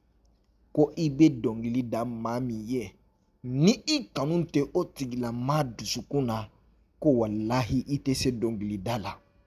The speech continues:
La famille, nin kuma in ye tan de ye dɛ. Nin kuma in ye lɛkɛsɛ de ye, Bingi ye kumaba de fɔ yan nɔ. I kana danga fɔ ko i bɛ se dɔnkilida la dɛ.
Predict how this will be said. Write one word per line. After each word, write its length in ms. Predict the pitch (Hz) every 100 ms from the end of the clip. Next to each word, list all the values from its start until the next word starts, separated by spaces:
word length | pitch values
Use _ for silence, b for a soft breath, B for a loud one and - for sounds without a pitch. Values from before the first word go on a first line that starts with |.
| _ _ _ _ _ _ -
La 100 | -
famille, 340 | - 131 131 123
nin 180 | 117
kuma 240 | - 143 135
in 120 | 131
ye 100 | 127
tan 200 | - 131
de 140 | 123
ye 140 | 110 107
dɛ. 200 | 117 151 - - - - - _ - - _
Nin 320 | 143 139 139 -
kuma 260 | 165 160
in 160 | 151 139
ye 60 |
lɛkɛsɛ 680 | 135 139 151 143 123 - 127
de 80 | 117
ye, 240 | 120 123
Bingi 460 | 117 135 151 135 131
ye 60 | 131
kumaba 520 | 143 131 127 131 131
de 120 | 117
fɔ 280 | - 113 107
yan 220 | 107 107
nɔ. 120 | 98 - _ _ _ _ _ _ _ -
I 80 | 208
kana 340 | - 143 151
danga 680 | 151 131 120 139 131 127 120 -
fɔ 260 | - 151 -
ko 180 | 156 - 160
i 80 |
bɛ 120 | 151 156
se 200 | - 160
dɔnkilida 680 | 127 123 120 117 110 139 131
la 120 | 107
dɛ. 200 | 117